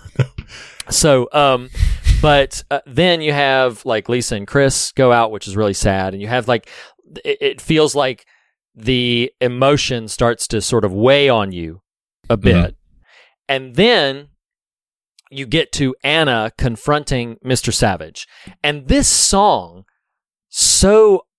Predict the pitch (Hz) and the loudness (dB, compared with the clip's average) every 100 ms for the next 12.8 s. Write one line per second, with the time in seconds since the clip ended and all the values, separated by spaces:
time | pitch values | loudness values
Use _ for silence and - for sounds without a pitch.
0 | - 143 151 120 107 85 80 - 131 120 | 0 4 2 0 -6 -10 -14 -4 0 0
1 | - - _ - - 262 349 311 135 143 | -2 -16 _ -8 -2 -2 0 -2 0 2
2 | 185 113 104 - - 135 120 120 - 127 | 4 2 -2 -8 -8 -6 -4 -4 -4 0
3 | 113 113 107 117 113 117 135 165 147 120 | 0 0 0 2 2 2 2 4 4 2
4 | 113 107 110 - _ _ _ _ - - | 0 -4 -8 -14 _ _ _ _ -6 -2
5 | 147 - - 165 151 131 87 - _ - | -2 -2 0 2 0 -4 -10 -16 _ -4
6 | 127 113 - - _ _ _ _ _ _ | -2 -2 -6 -20 _ _ _ _ _ _
7 | _ - - 170 - 175 135 - 143 131 | _ -10 -2 0 2 0 0 -8 -10 -8
8 | - - 139 - 151 190 - 143 127 131 | -10 -10 -12 -6 -4 -4 -2 -4 -2 -4
9 | 113 107 160 151 120 113 - 101 98 _ | -4 -2 0 0 -2 -8 -8 -8 -10 _
10 | _ 120 117 - 123 135 - 131 120 104 | _ -8 -8 -4 -2 -2 -2 -2 -2 -4
11 | - 156 113 107 - - - 139 147 151 | -2 2 2 0 -6 -12 -4 -2 0 -2
12 | - 143 - 208 185 123 113 - | -4 -4 -2 0 2 0 -2 -8